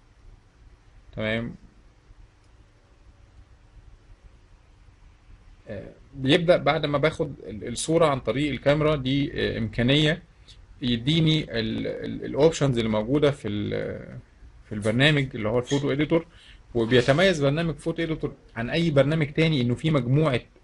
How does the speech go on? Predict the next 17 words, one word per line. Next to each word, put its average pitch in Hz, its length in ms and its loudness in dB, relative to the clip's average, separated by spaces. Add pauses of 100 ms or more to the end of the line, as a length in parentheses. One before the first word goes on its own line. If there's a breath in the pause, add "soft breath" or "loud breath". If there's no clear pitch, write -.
(120)
آه، 104 240 -2
أدوات 131 480 6 (460 soft breath)
حقيقي 151 520 2
عمري 160 200 4
ما 135 80 0
شفتها 151 380 -4
على 117 180 2
أي 139 180 2
برنامج 127 400 2
موجود 113 340 -2
في، 101 280 -2
في - 140 -8
Windows 120 280 -2
فون 123 220 -4
تمانية 120 360 0
قبل 95 160 -4
كده. - 220 -10